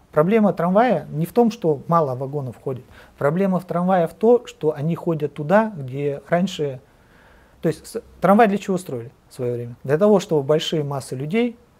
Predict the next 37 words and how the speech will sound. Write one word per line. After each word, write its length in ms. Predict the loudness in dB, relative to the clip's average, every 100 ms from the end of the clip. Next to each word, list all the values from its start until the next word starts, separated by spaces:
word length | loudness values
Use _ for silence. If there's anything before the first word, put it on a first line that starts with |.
| _ -6
перевозить, 560 | -2 0 2 0 -4 _ _ _ _ _ _ _ _ _ _ -4
в 20 |
данном 240 | -2 -2 -4
случае, 320 | -6 -6 -6
например, 380 | -10 -8 -6 -6
с 160 | -10 -20 _ _ _ _ -20 -14
с 20 |
привокзального 640 | -2 0 2 4 4 4 2
микрорайона, 760 | 2 -2 -2 0 0 0 -2
то 120 | 0
есть 160 | -2 -2
с 40 |
центрального 400 | -4 2 2 4
округа 520 | 2 0 -2 0 -2 -2
на 240 | -2 -2
кнапо. 540 | -4 -8 -8 -8 -10 -12 -14
В 40 | 0
своё 180 | 2 4
время, 240 | 2 0
когда 180 | -4 -6
в 40 |
Советском 340 | -4 -6 -6 -6
Союзе 340 | -4 -4 -4
было, 260 | 2 2 2
кнапо, 380 | -2 -4 -2
там 200 | -4 -4
порядка 380 | -6 -4 -4 -6
двадцати 340 | -10 -10 -12 -12
пяти 240 | -12 -12
тысяч 260 | -12 -14 -12
работало, 440 | -12 -12 -14 -16
по-моему, 340 | -16 -14 -14
если 160 | -16 -16
мне 80 | -14
память 260 | -14 -16
не 60 | -18
изменяет. 280 | -18 -18